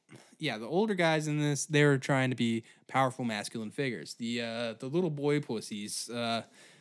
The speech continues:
they're being dominated by these big boys, and they got respect by being fucked by older men. See? Th-, yeah, this is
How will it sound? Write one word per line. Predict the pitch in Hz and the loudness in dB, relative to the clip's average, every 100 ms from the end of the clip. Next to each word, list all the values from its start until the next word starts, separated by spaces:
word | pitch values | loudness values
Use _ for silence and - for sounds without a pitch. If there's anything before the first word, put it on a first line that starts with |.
| _ - | _ 8
they're | 185 | 10
being | 214 214 170 | 12 10 10
dominated | 156 143 139 131 113 | 8 8 8 6 2
by | 110 110 | 0 -2
these | 110 107 | -2 -4
big | 127 117 | -2 -2
boys, | 117 110 101 101 - - | -2 -2 -2 -4 -4 0
and | 139 139 139 135 127 127 - | 2 4 4 2 -2 -8 -2
they | 160 170 180 - _ | 4 6 6 0 _
got | - 139 156 | 0 2 2
respect | 170 170 - 269 - - | 0 0 2 2 2 -2
by | 131 120 | -4 -2
being | 120 117 147 | 0 0 0
fucked | - 113 120 - | 0 0 2 2
by | 143 | 2
older | 123 123 147 | 4 4 6
men. | 180 233 302 120 - _ _ _ _ _ _ _ _ _ _ _ _ _ - - | 4 4 0 -4 -12 _ _ _ _ _ _ _ _ _ _ _ _ _ -20 -16
See? | - - 208 339 - _ | -8 -2 0 -2 -6 _
Th-, | 165 147 - | -12 -8 -4
yeah, | 247 427 - | -2 -2 -6
this | 156 151 185 190 | -8 2 2 4
is | 202 | 0